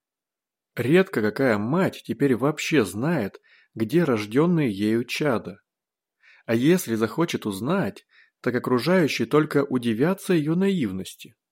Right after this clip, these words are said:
Легче протаранить головой стену, не помявши шляпу, чем выведать что-либо у демографического министерства Д М, Демки по-народному.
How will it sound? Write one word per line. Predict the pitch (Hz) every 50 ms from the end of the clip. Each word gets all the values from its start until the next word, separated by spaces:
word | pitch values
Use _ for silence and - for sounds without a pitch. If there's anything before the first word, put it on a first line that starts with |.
| _ _ _ _ _ _ _ _ _ _ _ _ _ _ _ _ _ -
Легче | 117 113 123 147 180 175 - - - 143
протаранить | - - 165 - - 139 160 165 160 151 127 110
головой | 117 127 127 139 147 151 165 160 156
стену, | - - - - - 202 214 180 120 101 98
не | 98 98 101
помявши | - 113 117 127 135 120 107 - - 135
шляпу, | - - 170 165 160 127 - - - - - _ _ _ _ _ _ _ _ _
чем | - - - 127 113 110 101
выведать | 107 147 170 165 151 127 120 113
что-либо | - - - - 120 110 107 135 170 165 127 110
у | 107 - 127 127 127 120
демографического | 107 117 113 113 110 113 110 110 123 - - 131 - - - 131
министерства | 127 131 135 147 156 151 - - 170 156 113 107 - - - 101 98 95
Д | 107 123 135 135 - -
М, | 147 127 101 92 90 - _ _ _ _ _ _ _ -
Демки | 147 139 147 165 139 107 101 95 - - 92 90 - _ _ -
по-народному. | 113 107 107 110 113 110 104 92 98 98 95 95 92